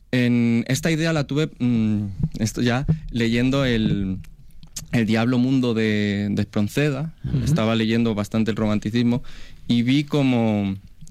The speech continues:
Speaker 1: que había cierta escatología, pero que renunciaba al cuerpo, mucho metafísico, ¿no? Por ejemplo,
Speaker 2: Sí.
Speaker 1: el Diablo Mundo empezaba con un, una persona que está leyendo de noche, un nocturno en su habitación y está leyendo.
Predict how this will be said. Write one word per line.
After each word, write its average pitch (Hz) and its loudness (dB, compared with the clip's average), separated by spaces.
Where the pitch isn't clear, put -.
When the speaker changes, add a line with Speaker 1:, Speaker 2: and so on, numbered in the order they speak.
Speaker 1:
que 117 0
había 139 0
cierta 139 -2
escatología, 139 -2
pero 117 0
que 117 -2
renunciaba 110 0
al 110 0
cuerpo, 101 -4
mucho 104 0
metafísico, 110 -2
¿no? 123 0
Por 123 -4
ejemplo, 113 0
Speaker 2:
Sí. 110 2
Speaker 1:
el - 0
Diablo 110 0
Mundo 113 2
empezaba 107 0
con 101 0
un, 101 0
una 113 0
persona 120 0
que - -8
está 110 -2
leyendo 117 2
de 113 2
noche, 110 0
un 120 2
nocturno 123 0
en 117 2
su - -2
habitación 107 0
y - 2
está 110 -2
leyendo. 123 0